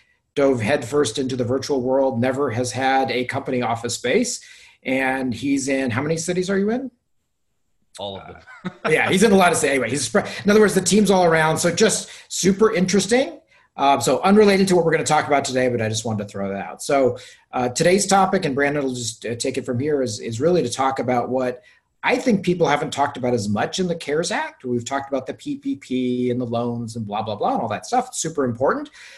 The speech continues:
Speaker 1: but it's the tax changes that were implemented and fixes, I guess you wanna call them too, um, that really have some implication to commercial real estate. So Brandon, I will turn it over to you, and, uh, that's it. And we'll talk about the winner of the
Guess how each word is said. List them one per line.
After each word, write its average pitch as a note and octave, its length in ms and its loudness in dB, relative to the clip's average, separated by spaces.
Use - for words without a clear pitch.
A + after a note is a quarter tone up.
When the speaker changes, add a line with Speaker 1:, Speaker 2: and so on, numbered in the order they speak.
Speaker 1:
but D3 200 0
it's D#3+ 240 -2
the C3+ 240 -4
tax - 560 -4
changes G2 480 -4
that G#2 160 -8
were G#2+ 160 -6
implemented G#2 720 -6
and A2 180 -4
fixes, A2+ 500 -8
I F#2+ 60 -8
guess F#2+ 220 -12
you G2 40 -10
wanna F#2+ 140 -8
call F2+ 220 -10
them F#2+ 100 -8
too, B2+ 320 -2
um, A#2 460 0
that C3 140 -4
really E3+ 220 4
have - 120 -2
some C3 140 -2
implication A#2 560 -4
to G#2 60 -8
commercial G#2 420 -10
real F#2+ 160 -6
estate. F2+ 400 -12
So G2+ 320 -6
Brandon, B2+ 440 -4
I C3 140 -2
will C3 140 -4
turn A#2 280 -6
it G#2+ 40 -4
over A2+ 160 -4
to G#2 100 -4
you, D#3 380 0
and, G#2 500 -6
uh, G#2 360 -4
that's G#2+ 260 -8
it. G#3+ 140 0
And A#2+ 80 -2
we'll A2 80 -4
talk B2+ 260 -2
about B2 240 -4
the A#2+ 60 -6
winner B2 360 -6
of C3 240 -10
the C3+ 300 -2